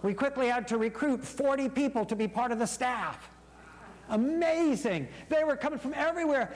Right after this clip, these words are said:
and it was a club that he helped me to start. And we were just getting it going strong, and to leave now?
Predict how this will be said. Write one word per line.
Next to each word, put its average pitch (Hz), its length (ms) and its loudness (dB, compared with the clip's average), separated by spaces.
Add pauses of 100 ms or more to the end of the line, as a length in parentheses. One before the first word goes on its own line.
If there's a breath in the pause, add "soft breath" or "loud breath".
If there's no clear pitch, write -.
and 269 240 0 (100)
it 311 140 0
was 320 180 0
a 269 60 0
club 302 380 0
that 262 120 2
he 302 240 2
helped 226 300 0
me 277 160 4
to 277 80 2
start. 311 540 0 (320 loud breath)
And 277 420 0
we 311 160 4
were 302 100 2
just 320 380 0
getting 294 240 2
it 285 140 0
going 269 280 2
strong, 294 680 2
and 170 360 -2
to 156 120 -4
leave 190 440 2
now? 240 480 0